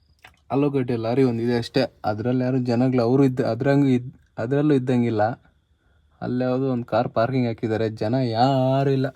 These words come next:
ಒಬ್ಬ ಜನ ಇಲ್ಲ. ಮಾರ್ಕೆಟ್ ಎಲ್ಲ ಸೈಲೆಂಟ್ ಆಗಿದೆ. ನಾನು ಒಬ್ಬನೇ ಇದ್ದೀನಿ ಮಾರ್ಕೆಟ್ಗೆಲ್ಲ. ಇನ್ನೇನಿಲ್ಲ, ಲಾಕ್ ಮಾಡೋದು, ಮಲ್ಕೊಳೋದು ಅಷ್ಟೇ. ಬೆಳಗ್ಗೆ ಬಂದು ಅವರೇ ಎಬ್ಬರಿಸ್ತಾರೆ. ಐದು ಗಂಟೆಗೆ ಬಂದು ಎಬ್ಬರಿಸಿದ್ರು, ಹಗ್ಗ ಎಲ್ಲ ಬಿದ್ದು ಮತ್ತೆ ಮಲ್ಕೊಂಡೆ.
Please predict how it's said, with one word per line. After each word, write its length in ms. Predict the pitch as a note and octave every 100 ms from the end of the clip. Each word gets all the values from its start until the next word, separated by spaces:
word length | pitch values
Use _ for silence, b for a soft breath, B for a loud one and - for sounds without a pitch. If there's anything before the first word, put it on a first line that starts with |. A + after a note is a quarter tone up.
| b b b b b b _
ಒಬ್ಬ 260 | - G2 - -
ಜನ 120 | G#2+
ಇಲ್ಲ. 220 | C3 C3
ಮಾರ್ಕೆಟ್ 400 | B2 A2 A#2+ C3
ಎಲ್ಲ 460 | B2 B2 B2+ A#2+ C3
ಸೈಲೆಂಟ್ 640 | C3 - G2 A#2 C#3 B2+
ಆಗಿದೆ. 380 | A#2+ A2+ A2+ G2+ -
ನಾನು 240 | G#2+ G#2
ಒಬ್ಬನೇ 220 | G#2 A#2 C#3
ಇದ್ದೀನಿ 180 | B2+
ಮಾರ್ಕೆಟ್ಗೆಲ್ಲ. 600 | A2+ A2+ B2+ A#2+ A2 G#2+ G#2+ F#2 - _ _ _ _ _ _ _ _ _ _ _ _ _ _ _ _ _ _ _ _ _
ಇನ್ನೇನಿಲ್ಲ, 480 | A2 A2 B2 C3 C3
ಲಾಕ್ 320 | B2 B2 C#3
ಮಾಡೋದು, 320 | C#3 B2+ B2 D#3
ಮಲ್ಕೊಳೋದು 640 | B2 A#2 A#2+ - B2 A2+
ಅಷ್ಟೇ. 260 | G#2+ - A2+
ಬೆಳಗ್ಗೆ 380 | G2+ G#2 A2 A2+
ಬಂದು 260 | A2+ A2+
ಅವರೇ 180 | G#2 G#2
ಎಬ್ಬರಿಸ್ತಾರೆ. 760 | G2+ F#2+ G2 F#2+ - G2 F#2 - _ _ _ _ _ _ _ _ _ _ _ _ _ _ _ _ _ _ _ _ _ _ _ - - F#3 - - - - - -
ಐದು 220 | C3 D3+
ಗಂಟೆಗೆ 300 | D3 E3 -
ಬಂದು 200 | C3+ B2+
ಎಬ್ಬರಿಸಿದ್ರು, 500 | B2 C#3+ C3 B2+ A#2
ಹಗ್ಗ 180 | A2 B2+
ಎಲ್ಲ 240 | B2+ C3
ಬಿದ್ದು 400 | B2 B2 C3+ B2
ಮತ್ತೆ 240 | A#2 A2
ಮಲ್ಕೊಂಡೆ. 580 | A#2+ A2 A2 B2 G#2 G#2+